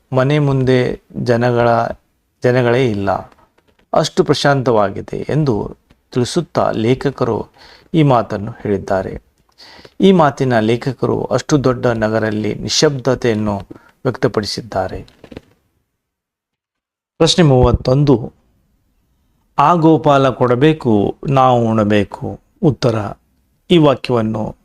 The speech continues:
ಕುವೆಂಪುರವರ ಬರೆದಿರುವ ನನ್ನ ಗೋಪಾಲ ಎಂಬ ನಾಟಕದಿಂದ ಆಯ್ದ ನನ್ನ ಗೋಪಾಲ ಪದ್ಯಪಾಠದಿಂದ ಆರಿಸಿಕೊಳ್ಳಲಾಗಿದೆ. ಈ ಮಾತನ್ನು ಗೋಪಾಲನ ತಾಯಿ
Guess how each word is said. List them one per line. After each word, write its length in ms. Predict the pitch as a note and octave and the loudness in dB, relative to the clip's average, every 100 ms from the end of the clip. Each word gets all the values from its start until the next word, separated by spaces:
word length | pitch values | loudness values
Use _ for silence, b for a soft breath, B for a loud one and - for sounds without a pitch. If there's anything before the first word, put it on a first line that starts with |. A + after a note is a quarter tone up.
| - | -4
ಕುವೆಂಪುರವರ 720 | C#3+ C#3+ D#3 C#3 A#2+ A2+ G#2+ | 2 4 4 2 2 2 0
ಬರೆದಿರುವ 560 | G#2 A2 G#2 A2 G#2+ A2+ | 0 -2 0 -2 -2 -2
ನನ್ನ 360 | B2+ D3 D#3 | 0 2 2
ಗೋಪಾಲ 520 | C#3 A#2+ A2 A#2+ G#2+ G#2 G2+ - | 2 0 2 0 0 -2 -6 -2
ಎಂಬ 300 | C3 D#3 D3+ F#2 - _ _ _ _ _ _ - | 0 2 0 -2 -8 _ _ _ _ _ _ -2
ನಾಟಕದಿಂದ 640 | C3+ B2 A#2+ A2+ A2 C3+ | 0 2 0 0 0 0
ಆಯ್ದ 580 | B2 G#2+ A2+ A2 F#2+ - - | 0 0 -2 -6 -8 -14 -6
ನನ್ನ 300 | C3+ C#3+ D#3+ | 0 2 2
ಗೋಪಾಲ 540 | C#3 B2+ A#2 A#2 G#2+ G#2 G2+ - _ _ _ _ _ _ _ _ _ _ _ _ _ - | 2 0 0 -2 -2 -4 -6 -10 _ _ _ _ _ _ _ _ _ _ _ _ _ -2
ಪದ್ಯಪಾಠದಿಂದ 800 | D3+ C#3+ C#3+ B2 A2 G#2+ C3+ C#3 | 0 2 0 0 0 -2 0 0
ಆರಿಸಿಕೊಳ್ಳಲಾಗಿದೆ. 880 | G2+ G#2 A2 - A2+ G2+ G2 G2+ | 0 -2 -4 -4 -4 -4 -8 -6
ಈ 140 | D3 D3+ | 0 2
ಮಾತನ್ನು 520 | C#3+ A#2 - G#2 G#2 | 2 0 -2 -2 -2
ಗೋಪಾಲನ 600 | G#2 A#2 A#2 C#3 A2+ G2+ | 0 0 0 -2 -2 -6
ತಾಯಿ 640 | G2 B2+ C#3 B2 G2+ - | -2 0 2 0 -2 -10